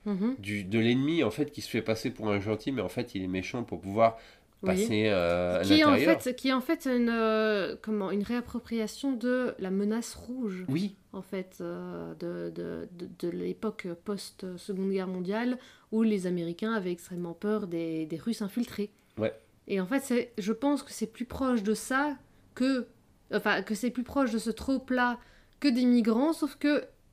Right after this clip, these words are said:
Speaker 1: maintenant que, enfin non, j'allais dire maintenant que tout va bien entre les Américains et les Russes.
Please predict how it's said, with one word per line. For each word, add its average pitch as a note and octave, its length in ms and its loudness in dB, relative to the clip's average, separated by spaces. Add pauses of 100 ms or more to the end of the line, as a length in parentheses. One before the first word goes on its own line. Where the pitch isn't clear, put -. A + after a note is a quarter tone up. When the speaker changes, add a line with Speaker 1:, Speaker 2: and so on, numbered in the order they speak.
(320)
Speaker 1:
maintenant C4+ 500 4
que, C4 220 -2
enfin F3+ 200 0
non, E3+ 160 -2 (140)
j'allais A3+ 240 8
dire A#3+ 160 4
maintenant C4+ 320 6
que C#4 60 -8
tout C4 100 0
va A#3+ 120 4
bien C#4 140 10
entre D4 160 6
les C4 160 8
Américains C4+ 480 6
et C4+ 40 4
les C#4 100 4
Russes. - 320 0